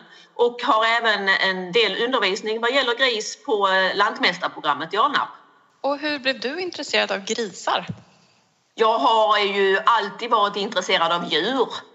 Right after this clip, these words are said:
Speaker 1: Och sen råkade det bli så, jag är född på en gård och där hade vi både kor och grisar. Och sen råkade det bli så när jag, eh,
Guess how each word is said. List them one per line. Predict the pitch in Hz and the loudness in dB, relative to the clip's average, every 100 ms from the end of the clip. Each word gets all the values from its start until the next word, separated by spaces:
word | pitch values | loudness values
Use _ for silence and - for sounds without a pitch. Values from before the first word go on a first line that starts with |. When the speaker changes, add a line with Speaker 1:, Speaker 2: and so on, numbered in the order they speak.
| - _ - | -20 _ 0
Speaker 1:
Och | 226 226 | 0 2
sen | - 294 220 | 2 2 2
råkade | 202 220 311 320 208 | 2 2 0 2 0
det | 185 | 2
bli | 202 311 285 | 0 0 2
så, | 330 | 4
jag | 262 233 220 - - | 4 4 2 0 -4
är | - - | -8 -2
född | 214 208 | -2 2
på | 233 | 0
en | 226 | 0
gård | 262 214 214 240 | 2 2 2 0
och | 202 | 2
där | 208 | 2
hade | 202 185 | 2 0
vi | 190 | -2
både | 185 240 214 196 190 | -2 0 2 2 2
kor | 196 240 202 160 | -2 -2 -2 0
och | 147 | -2
grisar. | 175 202 311 - 185 - - - - - | 2 0 2 2 2 0 -10 -20 -20 -8
Och | - 262 | -6 2
sen | 277 | 2
råkade | 226 240 320 - 185 | 4 2 2 2 2
det | 190 | 2
bli | 330 285 | 0 2
så | 311 285 | 2 2
när | 233 233 | 2 2
jag, | 226 226 226 | 4 4 2
eh, | 220 220 208 214 202 | 2 4 4 4 2